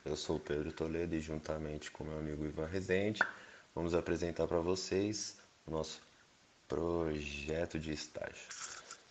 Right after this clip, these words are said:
Então, anteriormente, como havíamos dito, estávamos falando sobre Primavera dos Povos, né? Primavera dos Povos, que veio por um processo da Revolução Francesa,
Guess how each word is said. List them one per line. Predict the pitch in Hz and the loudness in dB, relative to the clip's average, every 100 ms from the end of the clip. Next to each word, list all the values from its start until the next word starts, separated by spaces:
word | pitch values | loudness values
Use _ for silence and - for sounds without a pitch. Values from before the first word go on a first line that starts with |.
| - - | -20 -2
Então, | 120 117 - 139 143 143 - | 0 4 6 6 4 0 0
anteriormente, | 107 98 101 110 107 113 117 | 2 6 10 10 10 6 4
como | - 87 87 | 2 4 4
havíamos | 82 85 87 95 95 | 6 6 6 6 4
dito, | 95 113 113 - - - | 6 6 4 -12 -14 -14
estávamos | - 85 82 85 - | 2 4 4 2 4
falando | 85 82 82 | 4 4 2
sobre | - - 82 80 82 80 - - - - - - - - - _ - - - - - - - - - | 0 2 2 4 2 0 -4 -20 -20 -20 -20 -20 -20 -20 -20 _ -18 -18 -14 -16 -16 -20 -20 -20 -6
Primavera | - 92 90 87 90 | 4 8 10 10 8
dos | 87 - | 6 2
Povos, | - - - - - - - - | 0 -2 -2 -6 -10 -10 -16 -10
né? | - 76 78 - - | -6 -4 -6 -14 -12
Primavera | - 143 73 76 76 | -6 -2 2 2 0
dos | 76 | -4
Povos, | - 101 110 104 - | -4 0 2 2 0
que | 80 | -2
veio | 78 80 78 78 - - | 2 2 2 -2 -18 -10
por | - 80 | -2 -2
um | |
processo | 78 76 80 - - 80 - 73 | 0 2 2 2 2 2 0 -2
da | |
Revolução | 82 76 78 80 80 | 0 0 0 -2 -4
Francesa, | 80 85 80 - 104 113 107 113 | -4 -4 -4 2 6 6 4 0